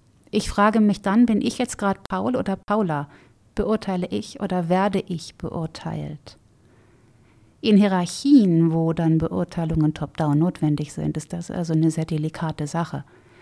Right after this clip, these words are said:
Wenn dann der Paul beurteilt, also wenn Paul lobt,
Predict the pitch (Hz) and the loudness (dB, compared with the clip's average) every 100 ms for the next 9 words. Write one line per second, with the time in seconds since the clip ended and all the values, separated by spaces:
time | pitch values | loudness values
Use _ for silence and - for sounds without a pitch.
0 | - _ 202 160 156 160 151 147 - 175 | -20 _ 2 4 4 4 2 0 2 4
1 | 165 143 - _ _ - _ _ - - | 4 0 -6 _ _ -20 _ _ -20 -20
2 | - - 190 175 - 180 - 160 143 139 | -20 -10 -4 -2 2 0 -2 -4 -2 -4
3 | 139 - - - - - - 262 143 135 | -8 -16 -20 -20 -20 -20 -14 -8 -6 -6
4 | - - 156 151 151 - 170 170 160 - | -8 -8 -4 -2 -2 -2 0 2 0 -2
5 | 165 170 196 - | 0 2 2 0